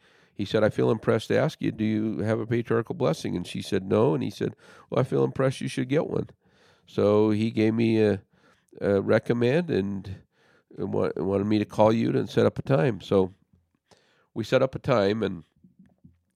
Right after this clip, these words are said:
she came over a few weeks later, probably three weeks later, and, uh, I remember opening the door, and there's this, uh, beautiful young woman, thirty-two years old, uh, with,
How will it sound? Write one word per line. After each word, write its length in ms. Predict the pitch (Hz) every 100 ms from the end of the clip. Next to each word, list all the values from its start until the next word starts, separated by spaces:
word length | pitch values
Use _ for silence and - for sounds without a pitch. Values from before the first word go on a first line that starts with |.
| _
she 240 | - - 107
came 280 | - 104 98
over 320 | 98 95 95
a 60 |
few 200 | - 104
weeks 260 | 98 113 -
later, 340 | 87 87 104 - _ _ _ _ _ _ _
probably 300 | 95 90 90
three 220 | - 104
weeks 300 | 92 90 -
later, 340 | 85 87 101 113
and, 320 | 92 92 90
uh, 300 | 90 90 82 - _ _ _ _ _ _ _ _ _ - - _ _ _ -
I 60 | 104
remember 320 | 107 107 110
opening 380 | 110 117 113 110
the 80 |
door, 380 | 104 110 120 139
and 220 | 113 98
there's 420 | 92 95 104 101 98
this, 280 | 92 -
uh, 140 | 90 92
beautiful 640 | 98 101 104 101 101 87 92
young 320 | 101 104 101
woman, 400 | 101 98 123 139
thirty-two 460 | - 101 110 -
years 300 | 113 120 127
old, 340 | 110 107 120 - _ _ _ _ _ _ _ _ _ _ _ _ _ _ _ 95
uh, 280 | 92 92
with, 380 | 95 92 - -